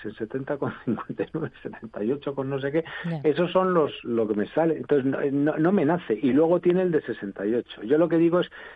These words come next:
Speaker 1: que lo razonable es verlo corregir. Y la cuestión es, un poco según el ambiente de mercado y estas cosas, y porque esto se ha de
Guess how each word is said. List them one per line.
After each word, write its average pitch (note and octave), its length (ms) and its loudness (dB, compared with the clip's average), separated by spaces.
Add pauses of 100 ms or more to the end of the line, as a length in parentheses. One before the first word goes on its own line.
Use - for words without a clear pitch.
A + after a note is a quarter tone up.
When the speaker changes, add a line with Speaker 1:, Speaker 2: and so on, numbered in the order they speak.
(140)
Speaker 1:
que C#3+ 120 4
lo C#3 140 6
razonable D3+ 520 4
es - 140 -4
verlo E3+ 360 2
corregir. F#2 520 -4 (680)
Y D3 160 6
la C#3 240 4
cuestión E3+ 580 2
es, F#3+ 200 2 (580)
un G#2 100 -2
poco D3+ 420 2 (120)
según A2+ 280 2
el D3+ 120 4
ambiente D3 320 2
de C#3+ 80 2
mercado D3+ 580 2
y C#3+ 60 4
estas C3+ 260 -4
cosas, D3 440 -2
y A2+ 80 -14 (100)
porque - 220 -2
esto A#2 180 -4
se B2 120 2
ha A#2+ 60 4
de B2 160 2